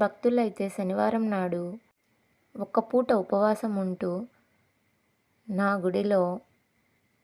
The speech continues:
స్వామి గుడిలో గడుపుతూ భక్తి ప్రవర్తులతో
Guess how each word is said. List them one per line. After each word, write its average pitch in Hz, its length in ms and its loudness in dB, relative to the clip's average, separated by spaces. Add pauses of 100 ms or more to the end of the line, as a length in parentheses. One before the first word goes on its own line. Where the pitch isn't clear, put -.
(720)
స్వామి 226 440 0 (100)
గుడిలో 202 340 2 (140)
గడుపుతూ 180 440 0 (500)
భక్తి 196 460 -2
ప్రవర్తులతో 202 800 -2